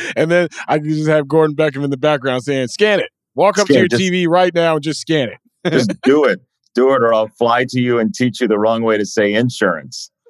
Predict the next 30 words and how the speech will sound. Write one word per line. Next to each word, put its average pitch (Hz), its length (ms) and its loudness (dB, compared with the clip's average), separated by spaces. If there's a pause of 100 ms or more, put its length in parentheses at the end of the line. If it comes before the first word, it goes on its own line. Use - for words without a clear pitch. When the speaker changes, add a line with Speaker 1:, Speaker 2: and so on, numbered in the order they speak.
Speaker 1:
Oh, 240 360 2
dude, 254 400 0
dude. 233 280 -2 (180)
So 208 200 0
don't, 240 320 2
don't 190 180 0
get 196 140 0
me 185 100 -4
started 160 480 0
because 147 540 -2 (360)
I 175 240 2
have 190 180 -2
been 165 180 -8
made 160 300 0
fun 156 240 0
of 120 340 -2 (360)
by 131 280 0
many 160 280 -2
people 147 360 -10
for 135 160 -4
how 135 240 0
I 135 140 -2
pronounce, 131 500 -4
like, 113 240 -2
umbrella 123 580 -2
<laughs> 131 420 -8
instead 147 360 0
of 113 100 -6
umbrella 107 380 -12 (440)
and 127 380 0